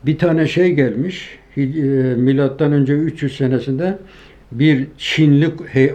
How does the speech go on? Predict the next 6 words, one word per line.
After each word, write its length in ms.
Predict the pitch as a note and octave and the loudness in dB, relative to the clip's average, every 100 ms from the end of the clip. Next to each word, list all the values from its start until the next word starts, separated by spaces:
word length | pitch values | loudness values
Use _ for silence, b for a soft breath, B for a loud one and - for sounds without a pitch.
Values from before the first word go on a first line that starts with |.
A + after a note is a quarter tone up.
| - | 0
hakim 380 | C3 C3 D#3+ B2+ | -2 0 -2 -2
gelmiş, 380 | A2 B2 D#3 | -2 -4 -8
şey, 260 | B2 B2+ C#3+ - - - B2 | -8 -8 -8 -14 -20 -14 -6
devlet 380 | A2+ A#2+ A#2 | -2 -2 -4
reisi. 400 | A2 G2 - F3 F#3 - - b b b b b b - | -8 -10 -8 -8 -8 -18 -20 b b b b b b 0
O 440 | D#3 G3+ G3+ G3+ | 4 4 2 -2